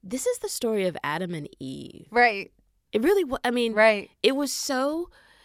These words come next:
Speaker 2: Fascinating.
Speaker 1: It was fascinating,
Speaker 2: All right,
Speaker 1: yes,
Speaker 2: I love
Speaker 1: because it was, um,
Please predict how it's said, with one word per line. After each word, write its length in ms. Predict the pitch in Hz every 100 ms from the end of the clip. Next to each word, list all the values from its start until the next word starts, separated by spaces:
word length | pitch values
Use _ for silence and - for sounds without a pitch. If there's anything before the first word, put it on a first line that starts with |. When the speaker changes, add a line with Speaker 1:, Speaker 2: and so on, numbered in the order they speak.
| _ _
Speaker 2:
Fascinating. 960 | - 262 311 - 339 320 294 254 196 160
Speaker 1:
It 120 | 269
was 300 | 285 262 - -
fascinating, 480 | 311 330 349 294
Speaker 2:
All 80 | 247
right, 120 | 262
Speaker 1:
yes, 100 | 311
Speaker 2:
I 140 | 294 277
love 240 | 277 320
Speaker 1:
because 240 | 392 240 233
it 120 | 262
was, 280 | 254 240 226
um, 420 | 233 208 190 175